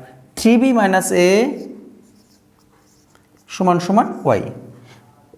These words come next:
তাহলে প্রদত্ত রাশি, এখন দেখো এখানে আমি এটা সমান কি ধরেছি? এক্স, তার উপরে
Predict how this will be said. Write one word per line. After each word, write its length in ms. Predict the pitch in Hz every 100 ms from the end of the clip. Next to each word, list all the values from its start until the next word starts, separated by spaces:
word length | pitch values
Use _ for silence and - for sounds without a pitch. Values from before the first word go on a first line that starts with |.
| - - - _
তাহলে 180 | - 208 240
প্রদত্ত 300 | 233 226 220 240
রাশি, 280 | 233 - 254 302 339 - - - _ _ _ _ _ _ _ _ _ _ _ - _ _ _ _ _ _ _ _ _ _ _ _ _ _ _ _ _ _ _ _ _ _ _ _ _ _ _ _ _ _ - - 190
এখন 140 | 190 277 269
দেখো 200 | 269 196 - 208
এখানে 200 | 269 277
আমি 140 | 277 294 311 -
এটা 120 | 226 247
সমান 160 | 262 269
কি 80 | - 269
ধরেছি? 280 | 277 277 - - 170
এক্স, 180 | - - - - _ _ _ _ _ _ _ _ _ _ _ - - - - - - - -
তার 120 | 208 220
উপরে 160 | 262